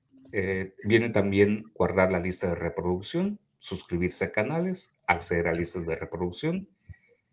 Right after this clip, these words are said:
incorporar videos en presentaciones de Google, que ya nos hablará un poquito el teacher Martín sobre, eh, perdón, la maestra Patti sobre ello, y el de formularios en Google, cómo incorporar también videos, que nos comentará el teacher Martín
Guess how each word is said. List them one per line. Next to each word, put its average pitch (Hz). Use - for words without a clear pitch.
incorporar 113
videos 120
en 101
presentaciones 92
de 98
Google, 165
que 98
ya 90
nos 95
hablará 85
un -
poquito -
el 85
teacher 92
Martín 85
sobre, 85
eh, 92
perdón, 92
la 92
maestra 98
Patti 95
sobre 101
ello, 165
y 107
el 107
de 117
formularios 120
en 104
Google, 107
cómo 101
incorporar 90
también -
videos, 113
que 101
nos 85
comentará 85
el 95
teacher 85
Martín 87